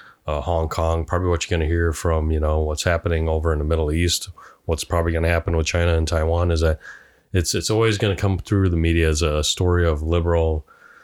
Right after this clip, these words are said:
kind of pro-Western protesters driven by legitimate grievances, but largely drawn from only about half the polarized country. And then while enacting only the goals of the Western powers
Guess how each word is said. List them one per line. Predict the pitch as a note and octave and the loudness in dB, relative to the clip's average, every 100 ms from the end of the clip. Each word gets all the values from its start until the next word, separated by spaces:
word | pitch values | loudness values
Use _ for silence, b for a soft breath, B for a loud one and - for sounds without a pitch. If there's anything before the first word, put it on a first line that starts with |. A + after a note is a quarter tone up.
| B B | B B
kind | - G#2+ | -2 0
of | F#2 F2 | 0 -2
pro-Western | A2 G2+ F#2+ F#2 - F#2+ F2 E2 | -2 0 2 0 0 0 0 0
protesters | F#2 E2+ - D2+ - D2+ D2 D2 | 0 0 0 -2 0 -2 -2 -4
driven | - E2+ E2+ D#2+ | -2 0 0 0
by | D#2 D#2+ D#2 | 0 0 0
legitimate | D#2 D2 E2+ F2 F2 E2 | -2 -2 0 0 0 0
grievances, | F2 E2 D#2+ D2 C#2 B1 - _ _ _ _ _ _ _ - | 0 2 2 -2 -4 -6 -8 _ _ _ _ _ _ _ -6
but | G2+ F2 | -4 0
largely | F#2 F2+ F2+ | 0 0 0
drawn | D#2+ E2+ E2 | 0 0 0
from | D#2 E2 | 0 -2
only | D#2 | 0
about | D2+ D2+ C#2 | 0 -2 -2
half | D#2 D2+ | -2 -4
the | - | -8
polarized | D2+ E2+ D2+ D2 C#2+ | -4 -2 0 -2 -2
country. | - C#2+ - C2+ _ _ _ _ _ - | -4 -4 -6 -10 _ _ _ _ _ -8
And | D2+ D2 | -2 0
then | D2 D2 D2+ | 0 -2 -2
while | F2 F2 E2+ | 0 0 0
enacting | E2+ F2 F#2 - F#2 F2 E2 b b b b - | 0 0 -2 0 2 2 0 b b b b -2
only | G2+ G#2 G2+ | 0 2 2
the | F2+ | 0
goals | F#2 F2+ F2 E2 | 0 0 0 0
of | D#2 | -2
the | D2+ | -2
Western | D#2 D#2+ - F2+ D2+ | 0 0 0 -2 -2
powers | F2 E2+ D#2+ D2 D2+ - | 0 0 0 0 -4 -8